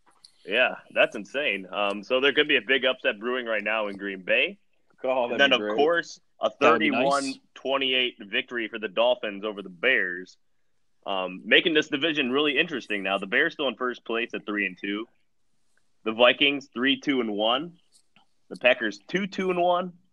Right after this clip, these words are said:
Speaker 1: and the Lions two and three. The Lions are within one game in the division. They have five divisional games left to play. So this, um, this
Speaker 2: They're in the
Speaker 1: division is
Speaker 2: driver's seat.
Speaker 1: more than up for grabs, everybody, and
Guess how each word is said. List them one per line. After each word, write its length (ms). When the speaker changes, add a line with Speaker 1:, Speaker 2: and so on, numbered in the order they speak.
Speaker 1:
and 140
the 40
Lions 580
two 200
and 160
three. 400
The 100
Lions 380
are 40
within 380
one 300
game 200
in 60
the 60
division. 480
They 120
have 180
five 240
divisional 420
games 360
left 300
to 60
play. 520
So 160
this, 240
um, 380
this 120
Speaker 2:
They're 100
in 60
the 60
Speaker 1:
division 200
is 60
Speaker 2:
driver's 160
seat. 180
Speaker 1:
more 400
than 300
up 220
for 80
grabs, 420
everybody, 480
and 240